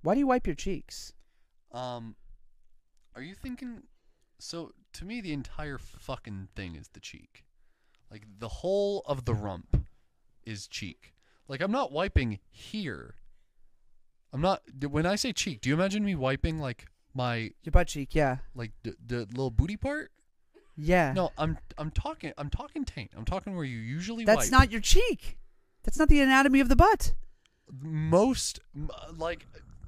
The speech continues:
Speaker 2: in my own terminology, your ass is comprised of one percent hole, five percent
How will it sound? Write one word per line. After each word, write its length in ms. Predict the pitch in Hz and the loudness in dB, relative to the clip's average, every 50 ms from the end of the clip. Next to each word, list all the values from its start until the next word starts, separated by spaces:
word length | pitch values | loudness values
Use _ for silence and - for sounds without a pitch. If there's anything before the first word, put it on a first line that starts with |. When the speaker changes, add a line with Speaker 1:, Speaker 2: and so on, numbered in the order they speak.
| - - 110 90 - - - | -16 -14 -14 -16 -16 -16 -6
Speaker 2:
in 180 | - 156 165 165 | -2 0 2 2
my 180 | 165 160 165 | 2 2 0
own 200 | 139 170 202 226 | 0 -4 -6 -6
terminology, 680 | 220 - 220 196 170 151 143 139 151 151 202 214 226 220 _ _ _ _ _ _ _ _ - - - - - _ - | -8 -8 -8 -8 -6 -6 -6 -6 -8 -8 -10 -12 -14 -14 _ _ _ _ _ _ _ _ -20 -20 -20 -20 -20 _ -20
your 480 | - 135 120 131 139 160 190 208 - - | -14 -6 -4 -2 0 0 -2 -4 -4 -2
ass 480 | 143 143 135 127 117 110 110 - - - - | -2 0 0 0 -2 -4 -4 -8 -10 -10 -8
is 160 | 120 123 110 | -8 -8 -8
comprised 680 | - - - 127 113 - - 123 120 120 123 113 - | -8 -10 -10 -2 0 0 0 0 -4 -8 -10 -12 -12
of 140 | 120 107 101 | -14 -12 -12
one 260 | 104 107 120 131 156 | -10 -8 -8 -8 -6
percent 420 | 151 - 175 165 - - 151 139 - | -6 -6 -6 -6 -10 -14 -14 -16 -16
hole, 480 | - - 120 117 110 104 101 101 104 - - _ _ _ _ _ _ _ _ _ _ _ _ _ _ _ _ _ _ _ _ _ _ _ _ _ _ _ _ _ _ _ - - _ _ _ _ _ _ _ _ _ _ - - - - - - - - - - - - - - - - - - _ _ _ _ _ _ - - - - _ _ _ _ _ _ _ _ _ _ _ _ | -18 -18 -16 -14 -14 -12 -14 -14 -16 -18 -20 _ _ _ _ _ _ _ _ _ _ _ _ _ _ _ _ _ _ _ _ _ _ _ _ _ _ _ _ _ _ _ -20 -20 _ _ _ _ _ _ _ _ _ _ -20 -20 -20 -20 -20 -20 -20 -20 -20 -20 -20 -20 -20 -20 -20 -20 -20 -20 _ _ _ _ _ _ -20 -20 -20 -20 _ _ _ _ _ _ _ _ _ _ _ _
five 420 | - 127 127 127 135 147 - - - | -2 -2 0 -2 -2 -4 -4 -2 -2
percent 400 | - 151 - - 135 131 117 | -2 -2 -4 -6 -8 -8 -8